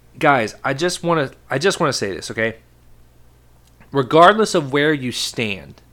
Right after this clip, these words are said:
from the sense of, you know, like, politics or, you know, where you stand from how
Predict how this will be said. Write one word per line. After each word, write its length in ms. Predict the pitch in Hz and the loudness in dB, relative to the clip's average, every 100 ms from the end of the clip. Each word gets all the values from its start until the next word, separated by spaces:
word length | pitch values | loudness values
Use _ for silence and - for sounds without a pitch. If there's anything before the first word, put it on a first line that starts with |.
| _ - - - - - - - - _ _ _ _ - | _ -20 -20 -20 -20 -20 -20 -20 -20 _ _ _ _ -20
from 320 | - 151 143 | 2 4 4
the 120 | 139 | 0
sense 580 | - - 143 143 135 - | -4 -2 -2 -2 -6 -8
of, 560 | 127 127 120 113 110 - - - - _ _ - _ - _ _ _ _ | 0 2 4 2 -4 -14 -20 -20 -20 _ _ -20 _ -20 _ _ _ _
you 160 | 131 135 | -4 -2
know, 320 | 110 104 98 | 0 -2 -4
like, 300 | 123 117 107 - _ _ _ _ _ _ _ _ | -2 0 -2 -8 _ _ _ _ _ _ _ _
politics 1000 | - 147 135 127 - 127 123 - - - - _ - - - | -2 2 2 0 0 -2 -2 -6 -16 -16 -20 _ -20 -20 -12
or, 640 | - 135 120 113 110 104 - - - _ _ - - - - | -2 0 2 0 -2 -4 -8 -20 -20 _ _ -20 -20 -20 -14
you 320 | 135 123 135 | -8 -2 -2
know, 240 | 120 107 - 73 - - 60 65 65 69 85 101 - - | -2 -4 -8 -14 -20 -20 -20 -20 -20 -20 -20 -20 -20 -20
where 380 | 139 131 143 156 | -6 0 2 2
you 160 | 151 | 0
stand 640 | 139 - 135 135 131 131 120 | -4 -2 -2 -2 -2 -4 -6
from 400 | 131 120 120 113 | -4 -2 -4 -4
how 480 | - 117 120 120 | 0 2 2 0